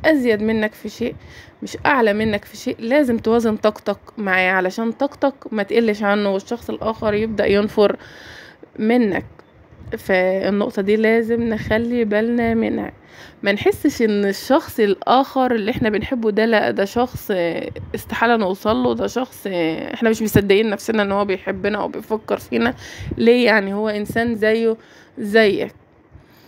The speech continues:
بكل مميزاته وكل عيوبه، يعني هو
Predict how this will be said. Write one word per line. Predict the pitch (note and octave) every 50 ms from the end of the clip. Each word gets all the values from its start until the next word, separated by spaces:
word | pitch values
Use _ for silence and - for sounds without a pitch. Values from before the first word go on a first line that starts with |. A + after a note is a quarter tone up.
| _ - - -
بكل | G#3+ G#3 G#3+ - - C4 B3+ A#3+
مميزاته | A3+ G#3+ G3+ G#3 G3 G3+ G3+ G#3 G#3+ A3 A3+ - A3+
وكل | G3+ G3 G3+ - A#3+ A#3 A#3 A3+
عيوبه، | G3+ F#3+ F#3 G#3+ A3+ G#3+ A3+ A3+ A#3 A#3+ - - - - - - - - - - - _
يعني | - G#3 F#3+ F#3 F#3+ G3
هو | G3+ G#3+ A3 A3 A3 G#3+ G#3+ A3+ - -